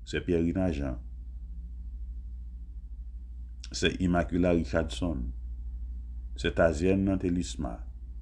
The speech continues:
sè Mariyeta Maslen, sè Mari Maksena, sè Mari Josma, sè Antwanèt Kadè, sè Elizabèt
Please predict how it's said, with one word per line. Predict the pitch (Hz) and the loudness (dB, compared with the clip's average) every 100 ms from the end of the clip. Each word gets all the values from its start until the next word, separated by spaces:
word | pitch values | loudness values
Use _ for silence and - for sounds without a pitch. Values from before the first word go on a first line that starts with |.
| - - - - - - - - | -8 -8 -8 -8 -8 -8 -8 -4
sè | 85 | 2
Mariyeta | 85 85 87 82 87 | 6 6 6 6 4
Maslen, | 85 80 - 80 71 60 - - - - - - - - - - - - - - - - - - - - - - - - - - - - - | 2 0 -2 -2 -4 -6 -10 -12 -12 -12 -12 -12 -12 -10 -10 -10 -10 -12 -12 -10 -10 -10 -12 -12 -14 -12 -10 -10 -12 -12 -10 -10 -8 -8 -8
sè | - - 92 | -4 4 6
Mari | 90 87 90 101 | 6 8 8 6
Maksena, | 95 82 - 82 87 90 73 - - - - - - - - - - - - | 6 4 2 0 2 0 -2 -4 -8 -10 -12 -12 -14 -14 -14 -14 -12 -12 -6
sè | - 87 | 0 4
Mari | 87 85 92 | 6 6 6
Josma, | 85 85 - - 78 65 - - - - - - - - - | 4 0 0 -2 0 -2 -6 -12 -14 -14 -14 -14 -12 -12 -10
sè | - - 87 | -6 0 2
Antwanèt | 85 87 85 - | 4 4 4 4
Kadè, | 82 76 85 73 - - - - - - - - - - - - - - | 2 4 4 2 -2 -10 -12 -12 -14 -14 -16 -14 -14 -14 -16 -16 -14 -10
sè | - - - | -6 -4 0
Elizabèt | 95 92 85 90 95 95 - | 2 4 6 6 6 4 2